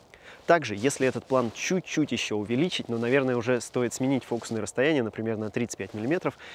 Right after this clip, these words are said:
Это будет ковбойский план, он часто использовался в вестернах, когда вы находитесь в кадре, да, и видно ваши пистолеты. То есть вот, вот прям чуть-чуть вот так вот ниже видно кобуру с пистолетами, ковбойский план. Ладно,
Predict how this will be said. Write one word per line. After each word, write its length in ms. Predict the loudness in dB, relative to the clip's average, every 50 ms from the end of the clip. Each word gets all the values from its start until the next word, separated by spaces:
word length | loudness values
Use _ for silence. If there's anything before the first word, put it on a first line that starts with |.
| 0 2
Это 180 | 2 4 4
будет 220 | 4 2 2 2 2
ковбойский 540 | 0 -2 -2 2 4 4 4 2 0 -10 -2
план, 260 | 4 4 4 4 4
он 100 | -2 2
часто 280 | 4 2 4 4 0
использовался 500 | -6 -4 -2 -2 -2 -2 -2 -4 -6 -6
в 120 | -4 2 4
вестернах, 420 | 2 4 4 0 0 0 -2 -2 -4
когда 420 | -6 -6 0 4 6 6 6 6 2 -8 -16 -16 -16 -16 -16 -16 -14 -8
вы 380 | -6 -4 4 6 6 6 6 4 -2 -4
находитесь 520 | -2 -2 0 0 0 -2 -2 -2 -6 -8 -8
в 40 | 2
кадре, 300 | 2 4 6 6 6 8
да, 220 | 8 6 6 4 -2 -14 -20 -20 -20 -20 -20 -6 0
и 220 | 4 6 6 4 4
видно 500 | 0 -2 2 4 4 4 4 4 2 2 0
ваши 320 | -2 -2 -2 -2 -2 -6
пистолеты. 480 | -8 -8 -4 -2 -2 -2 -2 -4 -6 -12 -18 -16 -6 -4
То 60 | -4
есть 160 | -4 -4 -4
вот, 140 | -4 -2 -2
вот 120 | -2 -2
прям 260 | 2 4 4 4 4 2 -6 -20 -20 _ _ _ _ -8
чуть-чуть 460 | 0 0 0 0 2 0 -2 -2 -2
вот 80 | -10 -8
так 180 | -8 -8 -8
вот 100 | -8 -4
ниже 300 | 0 0 2 2 2 -2 -2 -4
видно 300 | -4 -2 -2 0 -2 -2
кобуру 280 | -6 -6 -8 -4 -4 -6
с 40 | -6
пистолетами, 600 | -6 -12 -4 0 2 2 2 2 0 -2 -2 -4 -8 -18 -18 -18 -16 -8
ковбойский 420 | -6 -6 -2 -2 -2 -4 -4 -10 -8
план. 220 | -6 -6 -6 -6 -10 _ -20 _ _ -20 _ -20 _ -20 -20 -20 -20 -20 -20 -20 -20 -6 _ 6
Ладно, 220 | 6 6 6 0